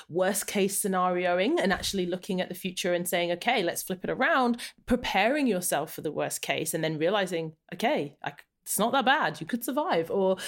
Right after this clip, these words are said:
you know, thinking about hope. Actually, something I wrote down that I took out from the book was about how hope gives our future meaning. And there's just so much there. So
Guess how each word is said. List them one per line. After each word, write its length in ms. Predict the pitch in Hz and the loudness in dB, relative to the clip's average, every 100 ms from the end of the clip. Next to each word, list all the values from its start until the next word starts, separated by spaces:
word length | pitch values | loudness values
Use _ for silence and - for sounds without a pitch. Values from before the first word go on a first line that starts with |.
| - | -2
you 100 | 233 | 2
know, 100 | 208 | 2
thinking 300 | 180 214 214 | 2 0 0
about 260 | 220 202 - | 0 0 -2
hope. 500 | - - 220 220 - | -4 0 4 4 2
Actually, 300 | 160 - 175 | -4 -2 -2
something 260 | 185 208 196 | -2 0 0
I 60 | |
wrote 280 | 170 180 - | 2 0 0
down 440 | 175 190 180 165 - _ - | 0 0 0 -4 -10 _ -12
that 80 | - | -8
I 20 | |
took 180 | - 185 | -4 0
out 280 | 180 175 - | 2 2 0
from 220 | 208 254 | 0 2
the 60 | 233 | 2
book 300 | 180 175 180 | 0 0 -4
was 140 | 175 | -4
about 380 | 175 170 165 - | -2 0 0 -2
how 120 | 160 | -2
hope 460 | 160 175 180 - - | 0 0 0 -2 -4
gives 240 | 175 170 | -2 -2
our 100 | 160 | -4
future 380 | - 180 - 165 | -6 -6 -4 -4
meaning. 520 | 160 196 220 165 151 | 0 2 2 0 -4
And 140 | 165 | -4
there's 140 | 175 170 | -2 -2
just 180 | 185 - | -2 2
so 160 | 233 | 2
much 220 | 240 185 | 2 0
there. 260 | 170 143 147 | 0 0 0
So 380 | - 202 156 | 0 2 0